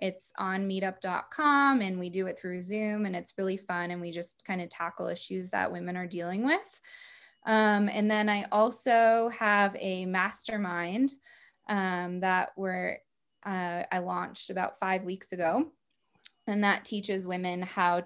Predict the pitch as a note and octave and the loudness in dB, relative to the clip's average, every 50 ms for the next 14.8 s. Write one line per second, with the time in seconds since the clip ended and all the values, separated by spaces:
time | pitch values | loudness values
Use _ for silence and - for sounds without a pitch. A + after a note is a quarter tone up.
0 | - - - G3 F#3+ F#3 F3 E3+ E3+ E3+ E3 E3+ E3+ - _ - - - _ _ | -6 -6 -4 -2 -2 -2 -2 -2 -2 -4 -6 -8 -10 -14 _ -20 -20 -20 _ _
1 | - - G3 F#3 F#3 F3 F3 F3+ E3+ E3 E3+ - A3 A3 - - G#3+ G#3+ G#3+ - | -4 0 0 2 2 2 0 -2 -6 -6 0 4 6 6 6 4 0 -2 -2 0
2 | - A3+ A3+ B3+ C#4+ D4 C#4 C4 C4+ B3+ B3+ C4 C4 B3+ C4 B3+ - - B3 B3 | 2 4 4 6 6 4 4 4 4 4 4 4 4 2 2 0 0 -2 -2 0
3 | A#3+ G#3 - G3 G3 F#3 F3 F3+ F3+ - - - F3+ F3 E3+ E3+ E3+ E3+ E3+ E3 | 0 0 -2 -2 -4 -4 -4 -6 -6 -8 -6 -2 0 2 2 2 2 2 -2 -4
4 | E3 E3+ F3 E3+ - - - - - - - - G3+ - - F#3+ F3+ F3 F3 F3 | -4 -4 -2 -2 -2 -2 -4 -4 -4 -4 -4 -4 -6 -6 -6 -6 -4 -4 -4 -4
5 | F3+ F3+ F3+ F3 F3 - F#3 F3+ E3+ F3 E3+ E3 F3 E3+ E3+ E3+ F3 - - - | -2 -2 -4 -4 -4 -6 -6 -6 -4 -6 -6 -4 -6 -4 -4 -6 -6 -8 -10 -18
6 | - - _ _ _ - B3 B3 B3 C4 B3+ A#3+ A3 A#3+ A#3 A#3 A#3 A3+ A3+ A3+ | -20 -20 _ _ _ 4 4 4 6 4 4 4 6 4 4 4 2 0 0 0
7 | A3 A3+ G#3+ - A3+ G#3+ G#3+ G#3+ G#3 - - F#3+ F3+ F3+ F3+ F3+ F3+ F3 F3+ F#3 | 0 0 -2 0 0 2 2 2 0 0 -2 -4 -2 -2 -2 -2 -2 -4 -4 -6
8 | F#3 - F#3 F3+ F3+ F3+ F3 F#3 F#3 F3+ F3+ F3 F3 F3 - - G#3 G#3 G3+ G3 | -4 -2 -2 0 0 0 -2 -2 -4 -4 -4 -4 -6 -6 -4 -4 -4 -2 -2 -2
9 | G3 F#3 G3+ A3 C4+ C#4+ C4+ C4 B3+ B3+ B3+ B3+ B3 - - F#3+ F#3 F3+ F3 F3 | -2 -2 -2 0 2 4 4 4 4 4 2 0 -2 -4 -4 -4 -4 -4 -4 -4
10 | E3+ E3+ F3 F#3+ F#3+ F#3+ F#3 F#3 F#3+ F#3 - - - F#3+ F3 F3 F3+ F3+ F3 - | -4 -4 -4 -2 -2 -2 -2 -4 -4 -6 -8 -8 -6 -2 0 0 0 0 0 -4
11 | F3 F3 E3+ - - - - - - - F3+ F3 - E3 E3 E3 E3 D#3+ E3 F3 | -8 -8 -6 -6 -8 -8 -8 -8 -8 -8 -8 -6 -6 -4 -4 -2 -2 -4 -6 -6
12 | - - - - - _ _ - - F#3 F3 E3+ F3 F3 - - - _ - F3+ | -10 -14 -20 -20 -20 _ _ -8 -6 -4 -4 -4 -4 -6 -8 -10 -12 _ -12 -10
13 | F3 - F3+ E3+ F3 F#3+ F#3+ - E3+ E3+ - - - _ - F#3 F3+ E3 E3+ E3+ | -8 -8 -8 -8 -8 -8 -8 -8 -8 -10 -14 -18 -18 _ -10 -10 -8 -8 -8 -8
14 | E3+ F3 - - - - - - F#3+ - _ - - - - | -8 -8 -10 -8 -8 -10 -10 -10 -12 -12 _ -8 -8 -8 -8